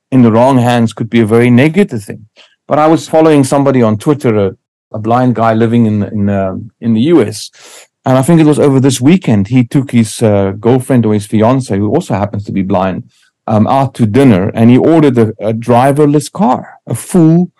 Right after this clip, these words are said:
self-driven car. Uh, they got into the vehicle, no driver, put in their destination,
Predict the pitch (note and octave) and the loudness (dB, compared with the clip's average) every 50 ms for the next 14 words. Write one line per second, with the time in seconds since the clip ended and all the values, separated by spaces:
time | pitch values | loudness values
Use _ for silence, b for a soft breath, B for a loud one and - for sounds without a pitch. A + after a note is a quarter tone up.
0 | _ _ _ - - - - D3+ C3 C3 C#3 C3+ C3 - - A#2 A2+ G#2+ A#2+ A2+ | _ _ _ -12 -8 -4 -2 0 0 0 0 -2 -4 -8 -8 -6 -2 2 2 2
1 | G#2+ A#2+ A#2+ B2 B2 - A2 G#2 G2 G2+ G#2+ A#2 A#2+ A#2+ - _ _ _ _ - | 4 4 2 2 0 0 0 0 2 2 2 0 -2 -4 -10 _ _ _ _ -8
2 | - A2 G2+ G2+ G#2 A2 A2+ G#2+ A#2+ C3 C#3+ D3 C3+ C#3+ C3 A#2 A2 A#2 B2 B2 | -4 -2 -2 -2 -2 -2 -2 0 0 2 2 0 0 -2 -4 -2 0 0 0 0
3 | A#2+ - B2 A2 A2 B2+ D3+ E3 C3 A#2+ A#2 G#2+ G#2 G#2 G#2 G#2+ G#2 - D3+ D3+ | 0 -2 -2 0 2 2 2 2 0 0 0 0 0 0 -2 -4 -6 -4 -4 -2
4 | D3+ D3 C#3+ C#3 A#2+ A2+ A#2 G#2+ - A#2 A2 G#2+ G#2 G#2+ G#2 G#2 - A2 G2+ G#2 | -2 -2 -2 -2 -2 -2 -4 -4 -2 -2 0 0 0 -2 -4 -6 -6 -4 -4 -4
5 | G#2 G#2 | -4 -6